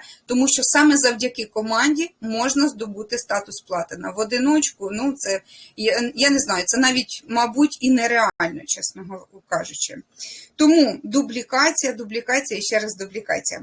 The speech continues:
Ну і найвищий статус, статус діамант, цей тиждень був рекордний. Вісім діамантів за тиждень. Вісім діамантів. Ну, такого ще не було. Шість із них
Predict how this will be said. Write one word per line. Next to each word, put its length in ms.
Ну 140
і 120
найвищий 460
статус, 420
статус 360
діамант, 480
цей 220
тиждень 460
був 280
рекордний. 800
Вісім 640
діамантів 920
за 260
тиждень. 560
Вісім 480
діамантів. 680
Ну, 80
такого 420
ще 300
не 180
було. 480
Шість 580
із 200
них 360